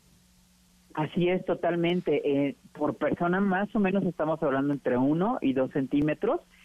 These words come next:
que tiene que ver con esto que se llama sarcopenia.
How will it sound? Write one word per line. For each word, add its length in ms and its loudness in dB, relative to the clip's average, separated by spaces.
que 100 0
tiene 300 2
que 160 0
ver 340 0
con 340 0
esto 360 0
que 120 -2
se 140 0
llama 480 0
sarcopenia. 840 0